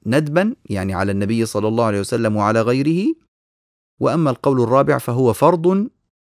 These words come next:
على النبي صلى الله عليه وسلم، وسنة بالنسبة لنا تأسيا به صلى الله عليه وسلم. وهناك قول خامس عن الإمام مالك رحمه الله،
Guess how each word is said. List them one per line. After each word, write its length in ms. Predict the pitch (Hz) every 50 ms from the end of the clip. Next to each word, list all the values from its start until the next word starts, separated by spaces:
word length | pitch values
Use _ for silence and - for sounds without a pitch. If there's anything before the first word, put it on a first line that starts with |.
| _ _ -
على 180 | - 120 123 127
النبي 340 | 127 127 123 135 139 139
صلى 260 | 131 - 139 131 139 135
الله 220 | 135 143 151 156
عليه 160 | 156 147 156
وسلم، 380 | 160 156 - 185 190 214 208 196
وسنة 380 | 190 175 - - 185 170 147
بالنسبة 400 | 127 120 127 127 131 - - 123
لنا 240 | 113 117 120 131 131
تأسيا 640 | 123 - 107 85 107 - - - 113 107 107 110 110 - _ _ _ _ _ _ _ _ _
به 380 | 120 110 113 110 110 107 107 -
صلى 360 | - - - 107 104 95 92 90
الله 400 | 82 92 87 87 87 95 80 80
عليه 340 | 78 76 87 101 113 107
وسلم. 400 | 92 - - - - - - - - - _ _ _ _ _ _ _ _ _ _ _ _ _ _ _ _ _ _ _ _ _ _ _ _ _ _ -
وهناك 500 | 143 160 185 208 220 254 262 214 - -
قول 480 | 160 - - 190 185 175 156 143 127
خامس 480 | 117 - 156 156 151 131 120 113 - - 165 185 190 - _ _ _ _ _ _ _ _
عن 200 | - 87 117 131
الإمام 360 | 131 127 - 117 135 143 139 139
مالك 480 | 127 127 127 131 123 107 95 - -
رحمه 400 | 104 92 - 110 104 104 101 101
الله، 380 | 95 95 110 131 156 185 214